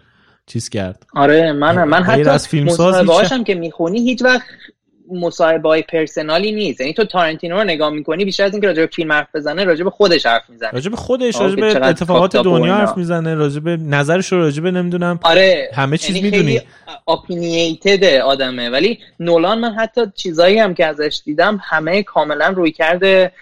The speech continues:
Speaker 2: فوکس شده روی
Speaker 1: مم.
Speaker 2: اثر داشته. اصلاً خودش خیلی به عنوان کرکتر مطرح نبوده توشون.
Speaker 1: آره.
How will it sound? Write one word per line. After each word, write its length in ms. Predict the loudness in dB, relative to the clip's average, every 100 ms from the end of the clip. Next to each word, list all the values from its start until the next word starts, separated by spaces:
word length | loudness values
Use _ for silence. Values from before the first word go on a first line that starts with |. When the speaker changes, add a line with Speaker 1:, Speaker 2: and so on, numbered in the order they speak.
| _
Speaker 2:
فوکس 380 | -4 -4 0 -2
شده 300 | 0 0 2
روی 380 | 2 4 4 2
Speaker 1:
مم. 60 | -2 -6
Speaker 2:
اثر 360 | -4 -2 -4
داشته. 440 | -4 -8 -10 -14 -16
اصلاً 260 | -12 -10
خودش 800 | -10 0 2 4 2 0 -6 -8 -6
خیلی 280 | -2 0 0
به 80 | 0
عنوان 440 | -2 -2 -4 -8 -14 -8
کرکتر 400 | -2 -2 0 0
مطرح 420 | 0 -2 0 -2
نبوده 400 | 0 -2 -4 -8
توشون. 360 | -8 -12 -12 -16 _ _
Speaker 1:
آره. 340 | -12 -12 -12